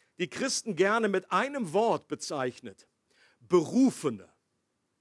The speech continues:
Und berufen ist man, wenn man einen Ruf gehört hat und darauf geantwortet hat. Das ist ein Berufener.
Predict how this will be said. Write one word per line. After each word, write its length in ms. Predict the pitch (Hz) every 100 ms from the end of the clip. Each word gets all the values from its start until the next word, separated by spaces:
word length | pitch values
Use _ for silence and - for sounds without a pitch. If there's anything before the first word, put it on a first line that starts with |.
| _ _ _
Und 220 | - 190 160
berufen 520 | 185 247 349 196 214
ist 180 | 175 202
man, 180 | 196
wenn 120 | 190 208
man 120 | 214
einen 180 | 190 190
Ruf 360 | 196 339 -
gehört 420 | - 190 170 156
hat 160 | 156 139
und 100 | 165
darauf 280 | 175 196 151
geantwortet 640 | 196 294 302 202 147 143
hat. 120 | 117
Das 140 | 208 -
ist 100 | 226
ein 220 | 240 233
Berufener. 720 | 226 202 311 - 247 196 -